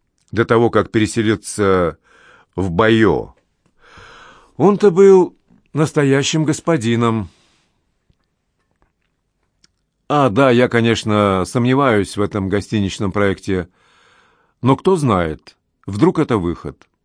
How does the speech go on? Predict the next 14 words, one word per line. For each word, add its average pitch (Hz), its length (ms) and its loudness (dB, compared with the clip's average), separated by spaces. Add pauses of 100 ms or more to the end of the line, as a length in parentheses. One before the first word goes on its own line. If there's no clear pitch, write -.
(1400)
По 127 100 0
дороге 175 320 4
сюда 165 300 4
я 156 140 4
раздумывал, 143 640 4
надо 135 280 0
ли 127 120 0
говорить 123 480 0
Эмерику, 135 920 2
какую 135 460 2
именно 123 420 0
должность 131 640 -2
я 117 100 4
занимаю 107 680 0